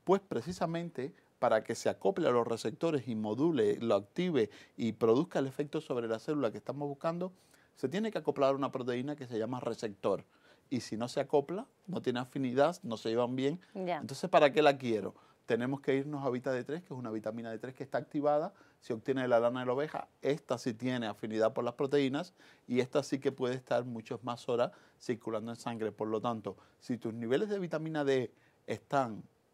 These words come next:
Speaker 1: por debajo de treinta o sobre los treinta, que es el mínimo,
Speaker 2: Que suele ser bastante
Speaker 1: pues,
Speaker 2: habitual.
Speaker 1: tenemos el sistema inmunológico, podemos tener un sistema
Speaker 2: Ujú.
Speaker 1: inmunológico mucho más, eh, perezoso y lento. Si,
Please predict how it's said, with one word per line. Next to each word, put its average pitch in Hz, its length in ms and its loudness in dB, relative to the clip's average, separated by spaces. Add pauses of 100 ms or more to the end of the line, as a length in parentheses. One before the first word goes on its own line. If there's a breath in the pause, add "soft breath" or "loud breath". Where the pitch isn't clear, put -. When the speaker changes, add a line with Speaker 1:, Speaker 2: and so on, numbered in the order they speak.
(360)
Speaker 1:
por 104 160 0
debajo 143 400 4
de 135 100 6
treinta 143 600 2
o 110 120 -6
sobre 107 320 0
los 98 180 -4
treinta, 151 380 2
que - 80 -6
es 113 100 -6
el 123 140 -2
mínimo, 185 420 -2
Speaker 2:
Que 277 60 4
suele 233 220 -2
ser 208 140 -2
bastante 180 360 0
Speaker 1:
pues, 165 220 4
Speaker 2:
habitual. 175 380 0 (240)
Speaker 1:
tenemos 131 400 2
el 127 60 -4
sistema 127 360 -4
inmunológico, 120 680 -2
podemos 123 440 -2
tener 127 240 -6
un 120 160 -6
sistema 127 300 -2
Speaker 2:
Ujú. 123 100 -2
Speaker 1:
inmunológico 123 720 -4 (480 soft breath)
mucho 196 320 -2
más, 131 360 -4 (140)
eh, 104 500 2
perezoso 117 520 0
y 127 40 -2
lento. 110 440 2 (480 soft breath)
Si, 196 460 -4